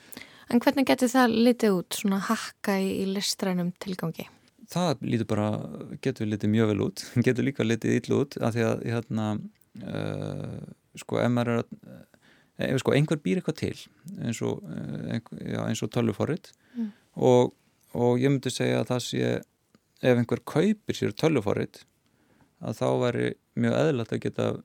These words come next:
Speaker 2: breytt í. Ég, þú veist, fólk kaupir eitthvað úr IKEA og, og málar það grænt og skrautlegt og, og, og, og breytir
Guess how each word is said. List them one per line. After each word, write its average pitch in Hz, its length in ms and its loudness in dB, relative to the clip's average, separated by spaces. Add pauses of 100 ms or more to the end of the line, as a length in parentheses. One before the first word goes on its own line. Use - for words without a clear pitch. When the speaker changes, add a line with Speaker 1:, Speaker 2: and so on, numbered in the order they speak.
(180)
Speaker 2:
breytt - 400 -4
í. - 80 -12 (760)
Ég, 117 320 -4
þú - 160 -12
veist, 104 240 -6
fólk 120 240 -2 (120)
kaupir 123 440 -2
eitthvað 110 240 -2
úr 107 100 0
IKEA 120 400 -2
og, 107 300 -2
og 107 60 -2
málar 110 340 -2
það 101 240 -4 (380)
grænt 123 380 -4
og - 140 -4
skrautlegt 120 600 -4
og, - 260 -6
og, 107 160 -6 (840)
og, 110 300 0
og 120 220 -4
breytir 127 600 2